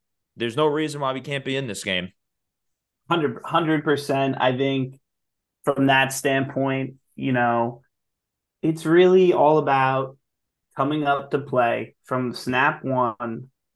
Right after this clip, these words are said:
Speaker 2: no matter who has the ball first. If they have the ball first, we have, you know, Zach's out there with the offense first, coming out to play, playing all three phases fantastically. I mean, you saw last week, we won on the defensive side, certainly.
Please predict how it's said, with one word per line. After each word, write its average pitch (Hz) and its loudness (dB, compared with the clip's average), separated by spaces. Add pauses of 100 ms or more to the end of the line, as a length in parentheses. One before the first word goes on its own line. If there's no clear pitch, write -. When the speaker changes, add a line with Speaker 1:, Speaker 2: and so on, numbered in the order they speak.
(120)
Speaker 2:
no 131 -6
matter 127 0
who 151 0
has 156 2
the 143 -4
ball 139 4
first. 110 -8
If 101 -10
they 113 0
have 139 0
the 139 -4
ball 139 4
first, 131 -6
we 123 -4
have, 131 -2 (100)
you 117 -6
know, 117 -6
Zach's 120 -2
out 120 0
there 127 0
with 117 -8
the 104 0
offense 123 0
first, 120 -10 (460)
coming 160 2
out 143 2
to 135 -4
play, 131 0 (220)
playing 147 -2
all 147 6
three 165 0
phases 143 -4 (960)
fantastically. 143 -2
I 123 -4
mean, 143 -2
you 151 -2
saw 156 4
last 151 0
week, 160 -4
we 135 -4
won 143 -4 (320)
on 131 -4
the 131 -2
defensive 120 -8
side, 131 -2
certainly. 120 -8